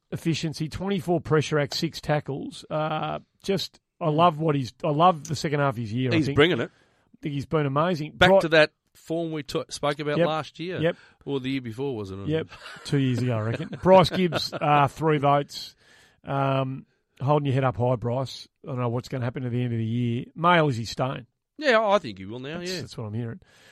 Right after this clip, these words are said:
Speaker 1: Uh, Petreski, Seaton, two. Curnow, two. Wiedering, two.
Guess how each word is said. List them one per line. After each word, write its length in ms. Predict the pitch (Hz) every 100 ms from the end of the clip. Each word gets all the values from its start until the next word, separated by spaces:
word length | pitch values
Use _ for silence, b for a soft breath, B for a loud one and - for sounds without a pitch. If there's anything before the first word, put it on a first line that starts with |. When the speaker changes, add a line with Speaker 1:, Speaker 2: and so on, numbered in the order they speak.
| b b -
Speaker 1:
Uh, 440 | 156 160 160 160
Petreski, 560 | - 156 202 190 185 147
Seaton, 320 | 165 160 143
two. 280 | - 160 147
Curnow, 440 | - 160 156 143
two. 240 | - 151
Wiedering, 420 | 135 151 143 143 123
two. 400 | - 143 139